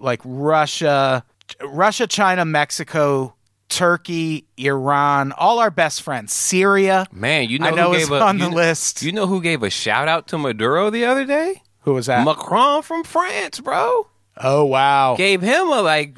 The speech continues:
Speaker 2: "We don't, well, I'm supporting you, Maduro."
Speaker 1: Well, France was initially, I don't know if France backed Guaido or not. Oh, Germany, France, Spain poised to recognize Venezuela's Guaido. So, yeah,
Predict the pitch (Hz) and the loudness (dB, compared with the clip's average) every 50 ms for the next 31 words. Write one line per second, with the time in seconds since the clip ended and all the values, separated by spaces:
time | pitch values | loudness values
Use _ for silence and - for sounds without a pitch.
0 | 101 101 120 170 247 285 247 247 240 226 170 147 143 151 208 330 311 - - 185 | -16 -12 -12 -8 -4 -2 0 0 -2 -2 -4 -2 0 0 0 -2 -6 -6 -6 -2
1 | - 240 240 226 208 214 226 262 339 381 359 330 285 220 240 262 269 277 285 294 | 0 0 2 2 0 -2 -4 -4 -2 -2 -2 -2 -4 -2 -2 0 0 0 0 -2
2 | 349 - 330 180 190 - - - 220 233 254 285 294 - - 190 226 247 262 262 | -2 -2 0 0 0 0 -2 -2 0 0 0 0 -2 -4 -4 0 2 2 4 2
3 | 247 190 - - 175 175 165 165 190 220 220 - - 202 185 185 170 165 - - | 0 -2 -2 -2 -2 0 0 0 0 2 2 0 0 2 2 2 2 2 0 2
4 | 143 180 226 240 220 226 233 220 196 - - - - 165 160 170 185 185 175 - | 0 2 2 0 0 2 2 2 2 0 -4 -6 -2 0 2 2 2 0 -2 -2
5 | - - - - - - - - - - 151 151 160 - _ - _ - 175 175 | -2 -2 0 0 -2 -4 -8 -10 -4 -2 0 0 0 -2 _ -18 _ -4 0 2
6 | 175 175 175 185 202 202 202 208 208 214 220 202 - 208 214 208 220 247 262 233 | 2 2 2 0 0 2 2 4 2 0 -2 -2 -4 -4 -2 0 2 2 2 2
7 | 165 120 98 _ _ _ _ - - 143 143 135 127 113 107 _ _ - - 156 | 2 0 -4 _ _ _ _ -2 0 2 2 2 2 -2 -6 _ _ -4 0 0
8 | 165 175 185 180 180 - - 180 170 160 160 - - - - 190 160 156 151 143 | 2 2 2 0 -2 0 2 2 2 2 2 0 -4 -4 -2 0 0 2 2 0
9 | 135 127 - 156 156 147 147 139 - - 143 143 143 139 139 135 139 139 135 135 | -2 -4 -2 0 2 2 2 0 0 0 0 0 0 0 -2 -6 -4 -2 0 0
10 | 131 123 120 123 135 131 131 123 117 131 131 131 127 127 127 117 110 - - - | 0 -2 -4 -4 -4 -4 -4 -4 -4 -2 0 0 0 0 -2 -4 -4 -6 -10 -12
11 | 139 117 - 131 127 127 127 127 131 131 123 123 123 120 113 104 _ _ _ _ | -12 -4 -2 0 2 2 2 0 0 -2 0 0 0 0 0 -4 _ _ _ _
12 | - - 262 269 262 269 262 233 160 120 | -4 0 0 2 2 4 2 2 2 0